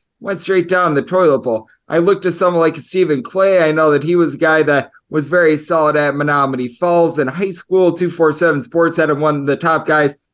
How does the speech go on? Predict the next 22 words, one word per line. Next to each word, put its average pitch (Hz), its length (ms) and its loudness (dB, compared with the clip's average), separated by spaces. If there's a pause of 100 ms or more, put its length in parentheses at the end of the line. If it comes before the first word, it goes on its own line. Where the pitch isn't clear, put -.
in 170 100 -4
the 151 80 -2
state 165 240 0
of 147 80 0
Wisconsin 170 580 -2
a 165 40 -4
few 170 180 -8
years 165 300 2
ago. 160 340 0 (220)
That's 170 260 -4
big. 170 220 2
They 156 140 2
do 202 180 -4
bring 226 240 2
in 208 120 -2
Isaiah 180 380 2
Rivera. 147 420 2
I 127 60 -2
think 190 220 -6
that 180 120 0
Isaiah 156 400 0
Rivera 139 560 0